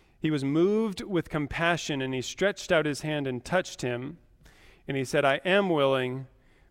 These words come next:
be cleansed.'" Notice that before Christ did anything, the Holy Spirit, and Mark, who the Holy Spirit inspired to write these words,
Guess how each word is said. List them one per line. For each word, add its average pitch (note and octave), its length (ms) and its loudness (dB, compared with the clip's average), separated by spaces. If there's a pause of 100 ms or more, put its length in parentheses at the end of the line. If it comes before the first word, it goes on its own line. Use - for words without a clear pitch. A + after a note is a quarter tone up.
(120)
be C3+ 140 -2
cleansed.'" - 800 -4 (1400)
Notice B3 360 4
that G3 340 6
before A#3+ 420 2
Christ D3+ 520 2
did A#3+ 320 4
anything, F3 800 0 (1500)
the E3+ 160 4
Holy B3+ 280 2
Spirit, A3 480 4
and F3 180 0
Mark, F3+ 480 4 (480)
who E3 140 0
the D#3 80 2
Holy E3+ 180 4
Spirit E3 240 0
inspired E3 400 2
to D#3 60 -2
write F3 240 4
these D3+ 180 -2
words, D#3 380 0